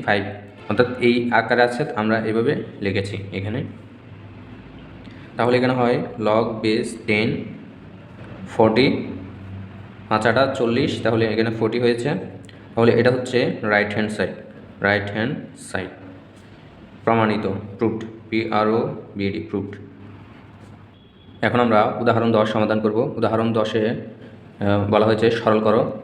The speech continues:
অর্থাৎ আমাদেরকে এই ম্যাথটা সরল করতে, করতে হবে। আহ, ten into দশ লিখে আমরা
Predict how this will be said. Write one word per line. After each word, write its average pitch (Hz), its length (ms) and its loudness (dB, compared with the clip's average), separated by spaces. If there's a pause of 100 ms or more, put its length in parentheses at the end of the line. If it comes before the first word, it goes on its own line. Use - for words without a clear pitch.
(160)
অর্থাৎ 104 240 2
আমাদেরকে 110 280 0 (220)
এই 107 100 2
ম্যাথটা 104 220 0 (100)
সরল 107 200 2
করতে, 104 180 -4 (640)
করতে 110 240 4
হবে। 120 180 2
আহ, - 1700 -4 (360)
ten 101 220 6 (200)
into 104 240 0 (880)
দশ 101 180 6
লিখে 107 200 2
আমরা 104 160 2